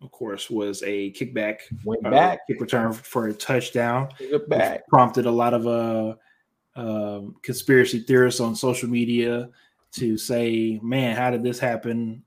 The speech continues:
Speaker 1: uh, on the first play of the game for the, for the Bills?" But, um, if you were watching that game, after that play, that, that play pretty much set the tone for the rest of the game, and the Bills never looked back, uh, won this game pretty handily by,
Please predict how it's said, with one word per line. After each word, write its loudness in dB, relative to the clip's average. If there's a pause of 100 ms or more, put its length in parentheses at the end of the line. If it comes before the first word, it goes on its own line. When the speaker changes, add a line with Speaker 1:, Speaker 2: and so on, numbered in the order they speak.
Speaker 1:
uh, -12
on -6
the -6
first -6
play -2
of 0
the 0
game -2
for -8
the, -10
for -4
the -4
Bills?" -2
But, -6 (680)
um, 0
if -6
you 6
were 10
watching 6
that 4
game, 2 (100)
after 6
that 6
play, 2
that, -4
that 2
play 2
pretty 2
much 0
set -2
the -12
tone -2
for -8
the -2
rest -2
of -10
the -8
game, -10
and -14
the -14
Bills -10 (440)
never 6
looked 0
back, 0 (100)
uh, -4
won -2
this -4
game -4
pretty -2
handily -4
by, -10